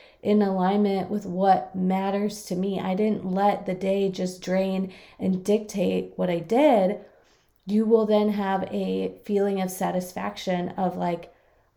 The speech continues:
"I did the dang thing. I moved forward," but not in an overwhelming way, not in a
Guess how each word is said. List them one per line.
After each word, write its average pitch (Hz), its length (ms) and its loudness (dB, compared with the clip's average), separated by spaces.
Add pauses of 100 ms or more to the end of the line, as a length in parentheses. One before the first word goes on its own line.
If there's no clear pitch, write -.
"I 202 280 -2 (420)
did 190 180 -4
the 190 100 0
dang 175 280 2
thing. 185 340 -4
I 202 120 -2
moved 185 320 0
forward," 170 360 -4
but 185 160 -2
not 196 480 -2 (300)
in 202 140 2
an 208 120 4
overwhelming 180 720 0
way, 190 440 0 (200)
not 196 300 0
in 190 160 2
a 180 160 4